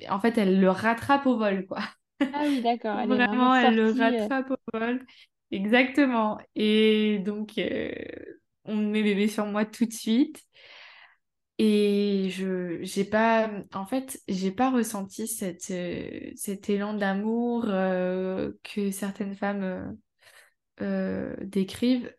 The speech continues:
Speaker 1: euh, parce que j'étais super inquiète. C'est horrible à dire, ça paraît hyper égoïste, mais j'étais super inquiète pour moi.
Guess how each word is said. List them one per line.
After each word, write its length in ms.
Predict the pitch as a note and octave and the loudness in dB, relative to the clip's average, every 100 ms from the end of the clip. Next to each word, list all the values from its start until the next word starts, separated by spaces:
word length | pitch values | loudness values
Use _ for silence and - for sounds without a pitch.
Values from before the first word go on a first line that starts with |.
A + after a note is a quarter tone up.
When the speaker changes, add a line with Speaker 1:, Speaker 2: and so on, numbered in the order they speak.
| - | -12
Speaker 1:
euh, 40 | |
parce 280 | G3 F#3+ F3+ | -8 -8 -8
que 120 | - | -4
j'étais 260 | F#3 F#3 F#3 | -4 -4 -6
super 460 | F3+ - G#3 G#3+ G3 | -10 -10 -4 -2 -2
inquiète. 560 | F#3+ - F3+ F3+ - _ _ _ - _ | -8 -6 -8 -8 -20 _ _ _ -20 _
C'est 180 | - - | -12 -6
horrible 420 | G#3 G#3 A3+ A3+ | -4 0 0 2
à 100 | G3 | 2
dire, 260 | F3+ F#3 G3+ | 0 -4 -6
ça 140 | F#3+ | -8
paraît 320 | E3+ F#3 F#3+ F#3 | -10 -10 -8 -10
hyper 300 | G3+ A3 G#3 | -2 0 2
égoïste, 680 | G3 F#3 G3 A3 A#3 - - | 0 0 -2 -2 -6 -12 -10
mais 120 | F#3+ | -6
j'étais 260 | F#3 F3+ F#3+ | -4 -4 -4
super 380 | F#3 - A#3+ A3 | -6 -4 -2 -2
inquiète 340 | G3 A3+ A3 | -4 -6 -8
pour 200 | - F#3+ | -6 -6
moi. 420 | F#3+ F3+ F3+ A#3+ | -4 -4 -6 -8